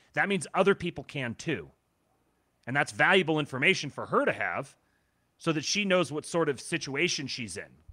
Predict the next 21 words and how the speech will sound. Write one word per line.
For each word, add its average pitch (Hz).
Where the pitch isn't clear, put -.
'Cause 127
again, 226
she 196
has 185
this 170
instinct 170
for 139
nesting, 147
for 170
protecting 175
her 139
home. 147
She 180
wants, 180
she -
wants 185
borders 135
up 147
around 139
her 160
life. 131